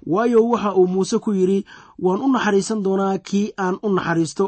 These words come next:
waanan u nixi doonaa kii aan u naxo.'" Ilaah si xor ah ayaa uu inoogu naxariistaa oo uu inoogu arxamaa innaga. War muxuu wanaagsan yahay?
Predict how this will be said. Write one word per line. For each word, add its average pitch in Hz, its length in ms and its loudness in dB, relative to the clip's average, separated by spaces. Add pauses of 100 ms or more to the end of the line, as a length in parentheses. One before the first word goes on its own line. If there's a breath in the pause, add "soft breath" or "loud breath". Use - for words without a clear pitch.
waanan 175 400 0
u 269 120 -6
nixi 247 260 0
doonaa 180 460 0 (100)
kii 196 160 -2
aan 170 160 0
u 170 40 -2
naxo.'" 120 240 -2 (720)
Ilaah 165 300 2
si 254 180 -8
xor 208 220 0
ah 123 300 -6
ayaa 196 280 4
uu 180 220 6
inoogu 180 320 0
naxariistaa 165 640 -4
oo 180 180 0 (140)
uu 170 220 4
inoogu 175 360 2 (200)
arxamaa 147 600 -4 (380)
innaga. 165 340 0 (960)
War 170 240 0
muxuu 175 520 2
wanaagsan 185 480 0
yahay? 117 360 -8